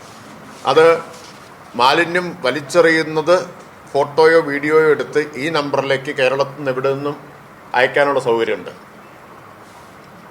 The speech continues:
അങ്ങനെ അയച്ചു കിട്ടിയാൽ വലിച്ചെറിഞ്ഞ ആളെ കണ്ടെത്തി പിഴ ചുമത്തി ആ പിഴയിൽ നിന്ന് രണ്ടായിരത്തഞ്ഞൂറ് രൂപ പ്രതിഫലം ഈ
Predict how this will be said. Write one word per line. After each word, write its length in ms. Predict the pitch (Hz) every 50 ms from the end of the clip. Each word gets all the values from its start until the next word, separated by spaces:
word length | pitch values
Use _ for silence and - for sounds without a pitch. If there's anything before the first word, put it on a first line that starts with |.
| - - - - 117
അങ്ങനെ 160 | 127 143 143
അയച്ചു 260 | 139 143 151 147 170 165
കിട്ടിയാൽ 360 | 160 - - 135 135 139 151 175 180 - - - - - - - - - - - - - -
വലിച്ചെറിഞ്ഞ 480 | 113 127 143 139 151 170 170 170 165 165 156
ആളെ 180 | 151 151 156 156 156 - - - - -
കണ്ടെത്തി 560 | 123 117 127 131 127 139 139 - - 156 165 - - - - - - - - - - -
പിഴ 200 | - 123 123 143 151 143
ചുമത്തി 440 | 156 151 151 143 143 139 - 175 185 170 - - - - - - - - - - - - - - - - - - 123
ആ 40 | 156 156 147
പിഴയിൽ 340 | 151 156 160 160 170 165 160 160
നിന്ന് 220 | 156 156 165 185 196 - -
രണ്ടായിരത്തഞ്ഞൂറ് 640 | 143 143 143 151 151 143 - 143 147 147 143 131 127 127
രൂപ 140 | 123 123 135 147 160 - - - - - - - - - - - - - - - -
പ്രതിഫലം 400 | 131 127 131 131 135 120 120 127 - - - - - - - - - - - - - - - - - - - - - - 127
ഈ 40 | 123